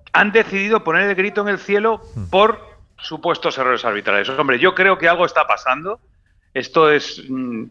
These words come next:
Speaker 1: un síntoma de la gravedad del desconcierto que hay general, pero coincido con lo que decía Romero, no se puede justificar
Speaker 2: Hmm.
Speaker 1: todo en los errores arbitrales solamente.
Speaker 2: Hmm. Bueno, y dicho esto,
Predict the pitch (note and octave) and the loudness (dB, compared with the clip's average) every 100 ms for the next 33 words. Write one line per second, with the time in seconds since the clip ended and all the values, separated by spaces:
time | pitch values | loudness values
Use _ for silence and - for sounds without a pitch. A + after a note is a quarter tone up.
0 | - _ _ - G3 G3 G#3 G#3 G#3 F#3 | -18 _ _ -2 2 4 4 4 4 4
1 | E3 C#3+ B2+ B2+ A#2+ C3 F3+ - C#3+ C3+ | 4 2 2 2 2 2 2 0 -8 -10
2 | B2+ C3+ A#2+ D#3 E3 E3 B2+ B2+ C3 C3 | -10 -8 -6 -2 -2 -2 0 2 2 2
3 | A#2+ A2+ D#3 D#3+ D3+ E3+ F3+ - _ - | -2 -4 0 2 4 2 0 -14 _ -4
4 | G#3 A3+ G#3+ A3 - - - - - - | 0 2 0 -4 -12 -20 -20 -20 -20 -6
5 | D3+ C#3+ F3+ F3+ E3+ D3 A2+ D3+ C#3 C3 | -6 -2 0 2 0 0 -2 -2 -2 0
6 | D3+ D#3 - C3+ D#3 G#3+ G#3+ G3+ F3+ F#3 | 0 -2 -4 -10 0 0 2 0 0 0
7 | F#3 E3 D#3 - D#3+ D3+ - C3 C#3 D#3 | 0 -2 -6 -8 -10 -8 -10 -6 2 2
8 | B2 - A2+ E2 - G#3+ A#3 B3+ B3 - | 2 -2 -8 -8 4 6 6 4 2 -14
9 | _ _ _ _ - C3+ C3 - A2+ B2 | _ _ _ _ -6 -4 -4 -4 0 0
10 | C3 B2 G#2+ - G#2 G2 F#2 F2 E2+ - | 0 -2 -4 -4 -4 -6 -8 -10 -12 -20
11 | - - G2+ - A2+ G#2+ - A2 A2 - | -14 -8 -8 -8 -8 -8 -8 -8 -6 -4
12 | B2 A2+ D3 D#3 | -4 -2 -4 -4